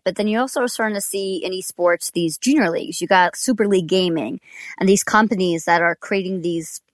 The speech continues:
like, a Little League version for kids after school. At least before the time of covid, they would go to the movie theaters and play competitively Minecraft or Rocket League or whatever on this big giant screen. So that's a whole nether world within esports. And then the other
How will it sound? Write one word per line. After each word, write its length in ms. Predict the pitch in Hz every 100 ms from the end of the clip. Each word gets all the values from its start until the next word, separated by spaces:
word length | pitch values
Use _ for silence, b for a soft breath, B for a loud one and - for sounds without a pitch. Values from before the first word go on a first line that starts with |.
| _
like, 140 | 247 240
a 60 |
Little 260 | 240 269 262
League 180 | 208 170
version 340 | 180 175 160
for 180 | - 196
kids 340 | - 233 180
after 220 | 202 - 180
school. 340 | - 233 196
At 540 | - - - - _
least 140 | 196 175
before 420 | 196 - 190 143
the 100 | 185
time 180 | 185 180
of 100 | -
covid, 320 | 359 269 202
they 100 | 185
would 140 | 185 175
go 140 | 180
to 60 | 160
the 60 |
movie 260 | 190 220 208
theaters 380 | 185 175 180 -
and 120 | 170
play 400 | - 185 170 170 b b b
competitively 760 | 214 202 214 190 170 175 175
Minecraft 560 | 170 175 175 175 165 -
or 240 | 165 170 - b b 180
Rocket 300 | 180 185 -
League 160 | 175
or 100 | 170
whatever 340 | 170 170 165 165
on 120 | 160
this 180 | 160 -
big 220 | 185 160
giant 380 | 175 165 160 -
screen. 440 | - 196 165 165 B B B B
So 140 | -
that's 240 | 202 220 165
a 40 |
whole 260 | 160 208 214
nether 520 | 190 190 190 170 - -
world 380 | 185 185 165
within 420 | 165 160 165 165 160
esports. 560 | 180 - - 170 143 - B B
And 160 | 220
then 140 | 226 233
the 100 | 240
other 140 | 587